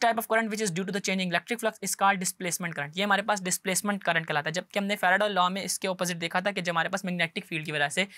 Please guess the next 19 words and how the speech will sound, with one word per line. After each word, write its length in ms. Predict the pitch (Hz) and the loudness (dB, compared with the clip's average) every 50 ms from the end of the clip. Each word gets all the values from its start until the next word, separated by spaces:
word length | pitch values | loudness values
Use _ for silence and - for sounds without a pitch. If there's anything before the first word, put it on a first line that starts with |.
| - - - _ _ - | -20 -20 -20 _ _ 0
करंट 260 | 185 175 190 196 - | 2 2 0 0 0
प्रोड्यूस 380 | - 160 160 156 156 156 - | -2 0 0 2 0 0 0
हो 60 | - 139 | -2 -4
रहा 120 | 143 151 | -4 0
था। 180 | - 143 135 135 _ _ _ _ _ _ _ _ _ _ _ _ - | 0 0 0 0 _ _ _ _ _ _ _ _ _ _ _ _ -10
यानी 360 | 156 160 160 170 196 233 262 | -4 0 2 2 2 2 0
कि 200 | 226 - 220 226 233 - - - - - - _ - | 0 0 0 0 0 -4 -14 -18 -18 -18 -4 _ 2
अगर 200 | 180 196 226 233 | 4 4 4 2
इन 100 | 233 208 | 2 2
दोनों 280 | 170 170 175 190 233 254 | 0 0 0 2 0 0
को 100 | 233 240 | 0 0
हम 240 | 226 220 233 240 233 _ - | -2 -2 -4 -4 -6 _ 0
आपस 340 | - 180 180 - 202 214 - 226 | 2 2 2 2 0 0 0 0
में 100 | 220 208 | -2 -2
रिलेट 360 | 170 165 165 175 208 247 - | -2 -2 -2 0 0 0 0
करें 240 | - 190 185 196 202 | -2 -2 -2 -2 -4
तो 100 | - 214 | -6 -6
हमारे 300 | 190 185 175 170 185 214 | -4 -2 0 0 0 0
पास 280 | 226 - 226 233 226 - | 2 0 0 0 0 -4